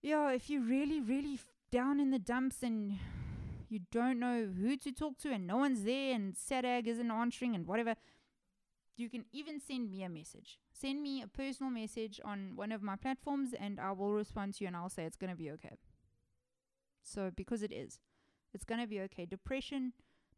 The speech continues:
doesn't have to defeat you. You can get over it. And I have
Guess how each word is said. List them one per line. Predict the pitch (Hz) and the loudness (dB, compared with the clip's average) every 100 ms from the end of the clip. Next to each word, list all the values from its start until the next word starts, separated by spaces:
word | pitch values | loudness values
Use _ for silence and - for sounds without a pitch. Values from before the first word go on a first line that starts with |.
| _ | _
doesn't | 233 226 226 233 | 0 0 2 2
have | 214 190 | 0 -4
to | - | -6
defeat | 185 185 - - - | -6 -6 -8 -14 -14
you. | - 220 - - | -14 -14 -16 -2
You | 220 | -2
can | 214 226 202 | 0 -4 -6
get | - 214 - | -2 -4 -2
over | 202 185 165 | -2 -2 -6
it. | 101 - - - _ - _ _ | -10 -14 -20 -20 _ -20 _ _
And | 185 180 - - | -8 -8 -10 -6
I | 226 254 | -2 -2
have | - 185 165 175 | -4 -8 -8 -12